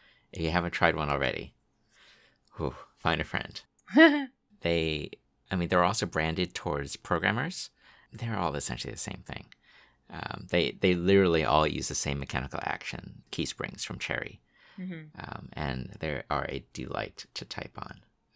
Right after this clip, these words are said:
Speaker 1: especially as a fast, fast touch typer.
Speaker 2: Yeah, I agree.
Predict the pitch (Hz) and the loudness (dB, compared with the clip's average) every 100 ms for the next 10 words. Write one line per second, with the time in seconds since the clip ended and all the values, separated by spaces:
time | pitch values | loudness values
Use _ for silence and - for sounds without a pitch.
0 | _ - - - - - - - - - | _ -14 -6 -6 -6 -10 -12 -10 -8 -8
1 | - _ - 71 - - _ - - - | -12 _ -4 -4 -6 -16 _ -10 -10 -12
2 | 65 - - _ _ 185 165 - - 170 | -16 -18 -20 _ _ 0 4 2 2 2
3 | 160 151 143 143 | 2 0 -10 -12